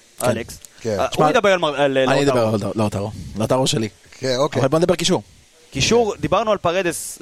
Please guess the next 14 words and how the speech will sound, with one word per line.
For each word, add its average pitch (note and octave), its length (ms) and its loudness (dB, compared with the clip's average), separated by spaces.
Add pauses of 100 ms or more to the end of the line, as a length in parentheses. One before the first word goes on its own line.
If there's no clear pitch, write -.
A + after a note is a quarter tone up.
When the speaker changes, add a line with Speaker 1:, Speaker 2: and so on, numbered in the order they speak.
Speaker 2:
ודה B2+ 400 0
פול E3+ 340 2
בקטע, C3 560 0 (340)
אה, G#2+ 40 -8 (580)
הגנתי. A2+ 400 -4 (320)
מבחינה C3 300 -4
התקפית, G3 540 -4 (280)
באותה B2 300 -2
תבנית D#3+ 640 -4 (600)
שדיברנו E3 760 -2
עליה C#3 180 2
התקפית, B2+ 540 -4 (300)
דה A#2 80 -6 (120)
פול G#3 320 2